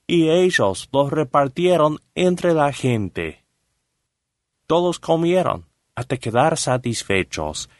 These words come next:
y aun llenaron siete canastas con los pedazos sobrantes.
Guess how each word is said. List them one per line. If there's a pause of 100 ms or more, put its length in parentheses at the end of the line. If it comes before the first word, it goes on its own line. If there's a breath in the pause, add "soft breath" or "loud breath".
(160 soft breath)
y
aun
llenaron
siete
canastas
con
los
pedazos
sobrantes.